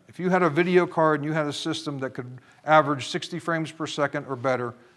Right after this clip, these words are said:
then you had a pretty good system, and, and it would run most games, and, and, and, uh, you know, that was a high-end machine. I don't know what the benchmark is now. I don't know if it's still sixty or if it's higher. I don't know.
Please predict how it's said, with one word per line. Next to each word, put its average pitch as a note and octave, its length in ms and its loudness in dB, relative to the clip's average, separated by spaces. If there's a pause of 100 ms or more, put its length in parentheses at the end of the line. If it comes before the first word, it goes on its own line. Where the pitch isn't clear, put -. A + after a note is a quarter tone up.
(500)
then C3 160 -6
you C#3 120 -2
had C3+ 140 0
a B2+ 60 -6
pretty C3 200 -8
good B2+ 240 -6
system, A#2 460 -10
and, A2+ 200 -12
and A#2+ 120 -8
it B2+ 60 -10
would A#2+ 140 -10
run C3+ 220 -4
most C#3 280 -2
games, B2 340 -6
and, A2 140 -8 (340)
and, A2+ 280 -6
and, A2 340 -10
uh, G2 240 -10 (560)
you C3 40 -10
know, A#2+ 60 -6
that C3 80 -2
was B2 100 -8
a A#2 40 -10
high-end C#3 380 0
machine. A2+ 380 -6
I C#3 80 -2
don't D#3+ 140 4
know C3+ 80 0
what C#3+ 180 2
the C#3 60 -8
benchmark A#2 540 -6
is G#2 160 -12
now. F#2+ 220 -14 (120)
I A#2+ 80 -4
don't B2+ 120 -2
know B2+ 80 -4
if A#2 100 -6
it's B2+ 80 -12
still C3+ 200 -6
sixty C#3+ 440 -6
or C3+ 60 0
if B2+ 100 -8
it's G#2+ 100 -12
higher. A#2 340 -2
I B2 120 -2
don't F#2+ 160 -10
know. F2 140 -16